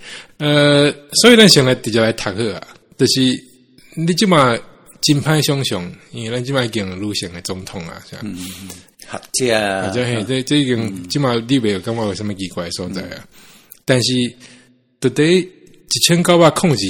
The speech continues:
Speaker 2: 年的时阵，即马差不多一百二十年前。
Speaker 1: 嗯，嗯，嗯。
Speaker 2: 迄阵佫无即个状况。
Speaker 1: 嗯。
Speaker 2: 啊，迄阵的状况是安怎的？迄阵人写，咱来读就知影。
Speaker 1: 嗯。
Speaker 2: 诶，这是，呃，教会公报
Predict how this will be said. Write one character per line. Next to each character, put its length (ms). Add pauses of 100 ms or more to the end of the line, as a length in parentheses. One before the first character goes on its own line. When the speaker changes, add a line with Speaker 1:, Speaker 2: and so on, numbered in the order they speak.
(100)
Speaker 2:
年 140
的 100
时 160
阵， 260 (920)
即 140
马 120
差 120
不 0
多 80
一 200
百 100
二 320
十 240
年 200
前。 160 (380)
Speaker 1:
嗯， 260
嗯， 180
嗯。 120 (100)
Speaker 2:
迄 180
阵 200
佫 100
无 160
即 140
个 260 (540)
状 200
况。 200
Speaker 1:
嗯。 80 (100)
Speaker 2:
啊， 120
迄 140
阵 160
的 120
状 160
况 160
是 100
安 100
怎 80
的？ 180
迄 220
阵 160
人 160
写， 220
咱 240
来 100 (160)
读 120 (100)
就 120
知 160
影。 120 (360)
Speaker 1:
嗯。 140 (360)
Speaker 2:
诶， 240
这 160
是， 160 (720)
呃， 200
教 200
会 80
公 180
报 120